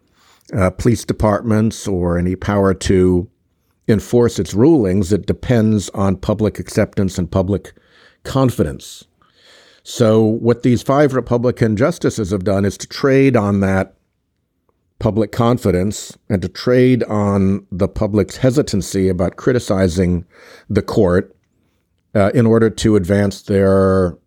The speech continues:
agenda under the cover of that protection.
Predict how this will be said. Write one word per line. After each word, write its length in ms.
agenda 760
under 220
the 100
cover 440
of 80
that 240
protection. 640